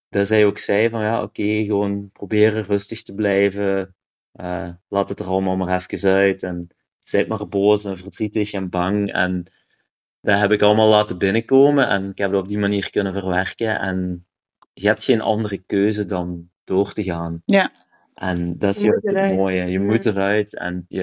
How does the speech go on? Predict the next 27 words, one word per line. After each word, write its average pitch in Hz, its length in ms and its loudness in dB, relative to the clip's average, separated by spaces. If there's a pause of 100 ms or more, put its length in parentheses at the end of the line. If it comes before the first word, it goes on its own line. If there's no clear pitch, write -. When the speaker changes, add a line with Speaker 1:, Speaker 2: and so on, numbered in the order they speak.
(160)
Speaker 1:
het, - 180 -12 (880)
het - 100 -16
heeft 113 180 0
geen 123 260 4
nut 113 200 4
om 110 140 0
daar 107 220 2
te 98 140 -10
blijven, 101 960 4 (100)
blijven 104 400 -2
zitten. 107 580 2
En, 95 220 -6
en, 90 500 -6 (200)
ja, 98 600 -6
en, 92 380 -4
en 95 180 -4
dat 95 140 0
vond 113 140 2
ik 120 80 2
dan 107 160 2
mooi, 104 320 2
dat 107 160 2
we 107 60 2
elkaar 98 480 -2
op 98 120 -8
zo'n 107 240 -2
momenten 98 600 -4